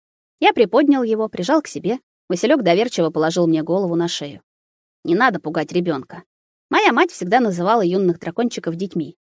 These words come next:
Ей нравилось возиться с ними в питомнике, и я часто составлял ей компанию. "Ребёнка?" переспросила Шаира. "Этот малыш живёт тут. Как вы понимаете, лучше об этом не распространяться",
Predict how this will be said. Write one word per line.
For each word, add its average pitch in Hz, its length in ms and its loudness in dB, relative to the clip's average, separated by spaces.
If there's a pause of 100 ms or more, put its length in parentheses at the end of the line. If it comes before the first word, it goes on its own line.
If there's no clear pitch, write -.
(160)
Ей 277 180 2
нравилось 196 460 2
возиться 170 400 -2
с - 80 -6
ними 160 220 2
в 170 100 -6
питомнике, 240 640 -2 (340)
и 339 60 4
я 330 240 6
часто 220 320 -2
составлял 165 480 -2
ей 160 180 -2
компанию. 143 580 -10 (1080)
"Ребёнка?" 175 840 4 (380)
переспросила 170 600 0
Шаира. 151 480 -4 (600)
"Этот 339 260 0
малыш 254 380 0
живёт 185 340 -2
тут. - 240 -10 (160)
Как 262 160 0
вы 190 100 0
понимаете, 190 580 4
лучше 277 260 0
об 247 100 0
этом 233 220 -2
не 220 80 -2
распространяться", 170 840 -8